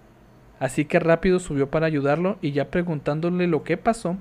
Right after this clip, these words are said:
dijo que el círculo de sal estaba algo deformado y en lo que se agachó para arreglarlo,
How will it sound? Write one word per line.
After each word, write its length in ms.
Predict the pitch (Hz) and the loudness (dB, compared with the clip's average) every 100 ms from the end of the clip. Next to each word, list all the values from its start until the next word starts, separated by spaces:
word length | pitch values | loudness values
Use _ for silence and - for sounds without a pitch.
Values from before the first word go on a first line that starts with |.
| - - | -10 -10
dijo 260 | 147 - | -8 -8
que 100 | - | -4
el 80 | 135 | -4
círculo 380 | 131 139 - 160 | -2 -6 -2 -2
de 120 | 147 | -2
sal 240 | 135 139 139 | -2 -2 -2
estaba 400 | 143 - 143 143 | -4 -2 0 0
algo 220 | 143 147 | 0 0
deformado 560 | 147 - - 123 123 127 - - - _ | -2 -4 -6 -4 -4 -6 -12 -20 -20 _
y 80 | 139 | -4
en 60 | |
lo 120 | 139 135 | -2 -4
que 100 | 143 | -4
se 120 | 147 | -4
agachó 380 | 131 127 131 139 | -2 -4 -4 -2
para 160 | 175 | -2
arreglarlo, 580 | 180 160 135 135 156 190 | 0 -2 -2 -2 -2 -6